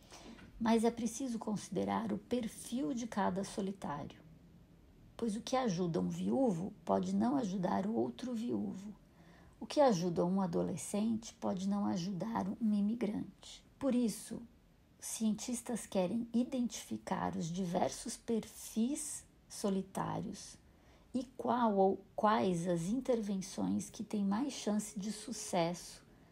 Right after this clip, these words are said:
para cada perfil. Enfim, estamos na luta contra a solidão. Se você é um novo ouvinte, siga-me nas redes sociais, arroba Cláudia Feitosa Santana.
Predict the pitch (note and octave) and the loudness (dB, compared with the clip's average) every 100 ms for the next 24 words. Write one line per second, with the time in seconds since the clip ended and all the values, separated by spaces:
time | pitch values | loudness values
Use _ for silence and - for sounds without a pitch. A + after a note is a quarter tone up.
0 | - - - A#3+ - F3 E3+ - - - | -16 -8 -2 2 2 2 -2 -4 -6 -6
1 | - - - - - - C4 C4 B3+ B3+ | -10 -12 -12 -14 -8 0 0 2 4 4
2 | B3+ A#3 G#3 G3 A3 A#3 G3 G#3+ A3+ - | 2 0 0 2 2 2 2 0 -4 -2
3 | G#3+ - G#3+ B3 A#3+ A3 A3 A3+ - - | 0 0 -4 -6 -6 -4 -6 -10 -20 -20
4 | - - - A#3 B3+ E4 - F#3+ F3 D#3 | -16 -12 -4 0 4 2 2 2 2 2
5 | E3+ - F4 A3 G#3+ E3+ D#3+ E3+ F3+ F3+ | -2 -6 0 4 4 4 2 0 -4 -2
6 | G3+ G#3 - - - - - - - - | 0 0 -4 -10 -18 -18 -20 -20 -20 -20
7 | - - - G#3 F3 G3 F#3+ F#3+ G3 F3+ | -20 -16 -8 -4 -2 0 0 -2 -4 -2
8 | F#3 - A3+ F#3 - - - G#3 - - | -4 -4 -10 -8 -6 -6 -6 -12 -12 -6
9 | E3+ F3 F#3 F3+ - E3+ E3 E3+ - G3 | -2 -2 -2 -4 -2 -2 -2 -8 -6 -8
10 | - - E3 F3 G#3 G3+ - - G#3 | -6 -6 -6 -8 -6 -6 -8 -10 -12